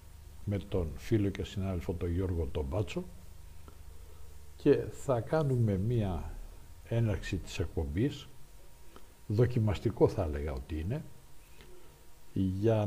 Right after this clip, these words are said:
να μιλήσουμε εφόλης της ύλης απόψε. Δεν θα έχουμε κάτι το ιδιαίτερο, θα αφήσω τον Γιώργο τον Μπάτσο να πει ό,τι θέλει. Έτσι, ο συνήθις ύποπτος λοιπόν, ο Γιώργος ο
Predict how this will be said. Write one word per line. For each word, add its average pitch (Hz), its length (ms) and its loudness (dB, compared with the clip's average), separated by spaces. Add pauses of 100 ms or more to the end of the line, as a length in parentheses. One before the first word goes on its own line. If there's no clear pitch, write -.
να 101 120 2
μιλήσουμε 113 1120 2 (340)
εφόλης 107 380 6
της - 220 -6
ύλης 80 320 2
απόψε. - 480 -6 (960)
Δεν 113 460 6
θα 101 180 2
έχουμε 92 340 2
κάτι 82 440 -2
το 87 100 -2
ιδιαίτερο, 104 760 0 (240)
θα 117 100 -2
αφήσω - 560 0 (220)
τον 143 140 8
Γιώργο 110 420 4
τον 87 120 -2
Μπάτσο 175 400 0 (200)
να 110 120 2
πει 120 360 -6
ό,τι 135 440 0
θέλει. 76 420 0 (1900)
Έτσι, - 360 0
ο 110 80 2
συνήθις 113 640 4
ύποπτος 92 520 2
λοιπόν, 143 420 2
ο 101 40 2
Γιώργος 92 460 0
ο 80 60 0